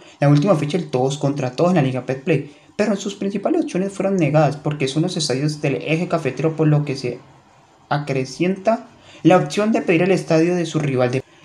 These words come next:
en diálogo con Fútbol Red, el presidente de la América, Mauricio Romero, habló sobre las opciones que tiene y sobre el Palma Seca en específico. "Sería la mejor decisión para nosotros. Se ha visto en muchos lados que los equipos locales ponen de acuerdo.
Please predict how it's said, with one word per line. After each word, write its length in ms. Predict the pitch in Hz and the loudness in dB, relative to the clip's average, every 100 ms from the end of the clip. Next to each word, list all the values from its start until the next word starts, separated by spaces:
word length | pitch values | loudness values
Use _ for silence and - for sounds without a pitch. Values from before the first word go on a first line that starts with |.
| _ 247 | _ 4
en 140 | 240 | 6
diálogo 380 | 220 233 269 262 | 6 4 4 4
con 180 | 165 151 | 2 4
Fútbol 380 | 208 196 202 | 2 2 4
Red, 180 | 190 185 | 4 2
el 140 | 165 160 | 0 0
presidente 340 | 170 175 175 | 0 0 2
de 60 | 247 | 2
la 80 | |
América, 400 | 165 156 180 208 | 4 4 2 2
Mauricio 400 | 190 147 147 147 | 4 4 2 2
Romero, 360 | - 151 139 147 | 2 2 2 2
habló 200 | 156 156 | 2 2
sobre 240 | 156 175 | 0 0
las 160 | 160 147 | 0 0
opciones 420 | - - 139 151 | -6 -4 -2 -2
que 100 | - | -2
tiene 520 | 151 135 139 147 - - | -4 -2 0 -2 -2 2
y 80 | |
sobre 240 | 151 151 135 | 4 4 2
el 80 | 139 | 0
Palma 260 | 139 135 | -2 -2
Seca 260 | 151 160 190 | 0 0 0
en 80 | 185 | 0
específico. 580 | 180 135 151 151 151 - - - - | -2 -2 0 0 -2 -12 -20 -20 -4
"Sería 320 | 165 160 202 | 2 4 6
la 80 | 226 | 6
mejor 180 | 170 | 4
decisión 340 | 147 170 156 147 | 2 0 0 2
para 160 | 160 | 4
nosotros. 680 | 165 143 135 135 160 - - _ - - | 4 2 -2 -2 -2 -4 -12 _ -20 -14
Se 240 | - 151 | -2 4
ha 60 | 156 | 4
visto 300 | 180 180 190 | 4 0 2
en 100 | 180 | 2
muchos 320 | 180 - 175 | 2 -2 -2
lados 300 | 170 170 170 | 0 0 -2
que 120 | 170 | -2
los 160 | 156 147 | 0 0
equipos 380 | 135 131 - 160 | -4 -6 -2 0
locales 440 | 147 139 139 147 | 0 0 0 -2
ponen 360 | - 156 160 156 | 0 2 4 2
de 80 | |
acuerdo. 340 | 135 143 143 | -2 -4 -4